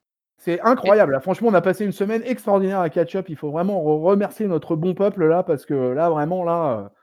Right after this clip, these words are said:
Speaker 1: c'est, c'est l'argent coule à flot.
Speaker 2: Ouais, du coup, on a payé le champagne, on n'a pas arrêté, c'était horrible, quoi. Oula.
Speaker 1: Les Dolby of Bubbly.
Speaker 2: Voilà, et donc, du coup, bah, les, les, les supports, donc c'est Apple Podcast, bien sûr, Apple Podcast qu'on connaît,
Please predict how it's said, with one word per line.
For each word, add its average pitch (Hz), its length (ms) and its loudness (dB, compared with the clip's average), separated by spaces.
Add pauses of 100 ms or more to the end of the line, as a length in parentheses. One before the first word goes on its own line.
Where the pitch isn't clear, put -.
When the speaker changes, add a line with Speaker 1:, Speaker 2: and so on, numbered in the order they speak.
(480)
Speaker 1:
c'est, 139 240 -2
c'est 147 160 -2
l'argent 165 360 2
coule 196 180 2
à 180 60 6
flot. 120 300 -12 (500)
Speaker 2:
Ouais, 143 100 -6
du 127 140 -6
coup, 214 120 -2
on 185 80 2
a 131 80 4
payé 185 200 0
le 175 40 0
champagne, 196 360 2
on 165 80 0
n'a 127 100 -2
pas - 180 0
arrêté, 160 240 0
c'était 127 320 -6 (480)
horrible, 135 380 2
quoi. 110 260 -12
Oula. 143 180 -4 (140)
Speaker 1:
Les 190 200 6
Dolby 202 320 6 (100)
of 220 120 6
Bubbly. 208 640 4 (840)
Speaker 2:
Voilà, 165 500 6
et 143 100 -2
donc, 170 160 -2
du 190 120 -8
coup, 247 220 -4
bah, - 160 -4 (280)
les, 135 340 -4
les, 127 140 -4
les 139 120 -6
supports, 139 380 -10
donc 107 140 -14
c'est - 100 -14
Apple 120 240 -14
Podcast, - 460 -14 (120)
bien 110 60 -20
sûr, - 200 -16
Apple 107 220 -12
Podcast - 440 -8
qu'on 104 160 -20 (100)
connaît, 139 220 -10